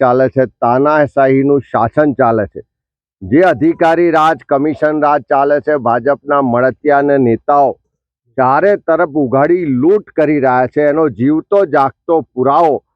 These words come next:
આજે જનાક્રોશ યાત્રા આ સુરત જિલ્લામાં તાડકેશ્વર ખાતે આવી છે. અને તમે જોઈ શકો છો કે એકવીસ કરોડ રૂપિયામાં બનેલી ટાંકી એ ભાજપના ભ્રષ્ટાચારનો જીવતો જાગતો પુરાવો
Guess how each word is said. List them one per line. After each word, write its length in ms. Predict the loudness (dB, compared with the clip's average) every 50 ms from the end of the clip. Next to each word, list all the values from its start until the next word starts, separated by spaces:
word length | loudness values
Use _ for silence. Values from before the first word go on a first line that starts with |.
| _ _ _ _ _ -6 -4
આજે 320 | -2 -2 0 0 -2 -2
જનાક્રોશ 760 | -2 -2 -2 -2 0 -2 -2 -2 -2 0 0 0 0 0 0
યાત્રા 640 | 0 2 0 0 -2 -2 -2 0 2 2 0 0 -4 _ _ _ _ _ _ _ _ _ _ _ _ _ _ _ -4
આ 100 | -4 -4
સુરત 460 | -4 _ -2 2 2 4 4 2 0
જિલ્લામાં 560 | 0 -2 0 0 2 2 2 2 2 0 0
તાડકેશ્વર 720 | -2 -2 0 0 0 0 -2 -2 -2 -2 -2 0 -2 -2 -2
ખાતે 320 | 0 -2 -2 0 0 0
આવી 240 | 0 0 0 -2 -4
છે. 120 | -6 -8 -20 _ _ _ _ _ _ _ _ _ _ -4
અને 120 | -4 -2
તમે 260 | 0 0 2 2 0
જોઈ 320 | 2 2 0 2 2 0 0
શકો 340 | -2 -2 -2 0 -2 -2
છો 140 | 0 -2 -4
કે 160 | -2 0 -2
એકવીસ 380 | -2 -2 -4 -2 -2 -2 -2 -4
કરોડ 360 | -4 -2 -2 0 0 -2 -2
રૂપિયામાં 500 | -4 -4 -2 0 0 2 2 0 0 0
બનેલી 520 | 0 0 0 0 0 2 2 2 0 0 -2
ટાંકી 640 | _ _ -4 -2 -2 -2 -2 0 0 0 0 -2 _ _ _ _ _ _ _ _ _ _ _ -10 -4
એ 100 | -4 -4
ભાજપના 840 | -4 -2 -2 0 0 0 0 0 0 -2 -2 -2 -4 -2 0 0 0
ભ્રષ્ટાચારનો 1120 | -2 -2 -4 -4 -4 -4 _ -4 -2 0 0 0 -2 -2 -2 0 0 2 2 2 0 0
જીવતો 600 | -2 -4 -4 -2 0 0 0 -2 0 0 0 0
જાગતો 540 | 0 0 -2 -2 -2 -4 _ _ -2 -2 -2
પુરાવો 580 | -2 _ -4 -2 0 2 2 2 2 0 0